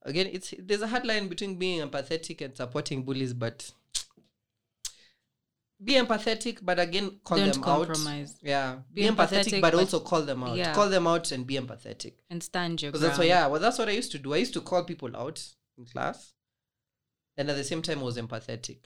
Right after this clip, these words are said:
Speaker 2: And now, how would you translate what you've learned from physical bullying, physical trolling to online cyber trolling?
Speaker 1: Um,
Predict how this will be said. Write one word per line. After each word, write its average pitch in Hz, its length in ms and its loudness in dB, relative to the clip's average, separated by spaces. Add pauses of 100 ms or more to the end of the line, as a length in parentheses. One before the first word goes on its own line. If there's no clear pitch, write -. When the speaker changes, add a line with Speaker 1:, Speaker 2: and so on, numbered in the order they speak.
(160)
Speaker 2:
And 175 160 -2
now, 175 260 -2
how 165 240 -4
would 151 180 -10
you 147 560 -10
translate 151 800 -8
what 151 300 -10
you've 139 160 -10
learned 143 320 -8
from 123 400 -14 (480)
physical 175 460 -6
bullying, 151 500 -6
physical 151 500 -12
trolling 139 680 -10
to 135 340 -14 (440)
online 147 580 -4
cyber 143 500 -8
trolling? 135 460 -12 (1200)
Speaker 1:
Um, 135 680 0